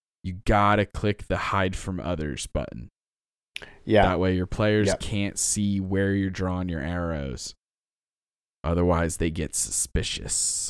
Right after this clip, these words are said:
Speaker 1: <laughs> Because I see them doing
Speaker 2: I
Speaker 1: it all the
Speaker 2: mean
Speaker 1: time, and I'm like, "Ooh, Fe-," like,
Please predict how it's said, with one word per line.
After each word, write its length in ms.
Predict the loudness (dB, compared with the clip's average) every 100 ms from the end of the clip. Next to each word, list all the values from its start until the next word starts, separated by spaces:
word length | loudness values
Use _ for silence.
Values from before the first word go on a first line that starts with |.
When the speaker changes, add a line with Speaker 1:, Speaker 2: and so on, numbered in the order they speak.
| 0
Speaker 1:
<laughs> 40 | 0 -4 -10 -14 -14 -18 _ _ _ _ _ _ _ _ _ _ _ _ -4 -4 -8 2
Because 340 | 4 6 6 6
I 180 | 6
see 240 | 4 2 2
them 320 | 4 4 4
doing 160 | 4 6
Speaker 2:
I 80 | 8 8
Speaker 1:
it 40 |
all 140 | 10 10
the 20 | 8
Speaker 2:
mean 20 |
Speaker 1:
time, 320 | 6 6 6 6
and 80 |
I'm 140 | 2 2
like, 300 | -2 -4 -4 0
"Ooh, 300 | 2 2 -2
Fe-," 320 | -4 -2 -2 -4 -6
like, 280 | 4 4 4